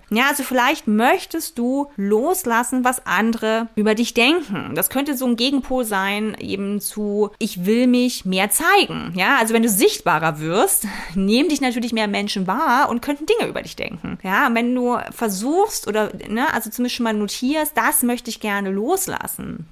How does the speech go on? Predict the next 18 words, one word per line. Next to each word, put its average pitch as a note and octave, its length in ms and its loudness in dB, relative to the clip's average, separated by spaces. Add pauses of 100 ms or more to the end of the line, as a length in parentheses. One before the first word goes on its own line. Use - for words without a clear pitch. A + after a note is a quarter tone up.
Ja, F3+ 160 -8
die F#3+ 100 -4
Bedeutung A3+ 680 2
dessen, G#3+ 320 2
was F#3+ 100 -4
andere G#3 300 -2
über G3 100 -2
mich F3 180 -8
denken, C4+ 600 -2
dann F#3+ 260 -4
wird B3 180 -2
es D4 120 -2
einfach G#3+ 280 -4
schon G#3+ 160 -4
mal G#3 140 -2
klarer D3+ 500 -12
für - 140 -14
dich. - 560 -18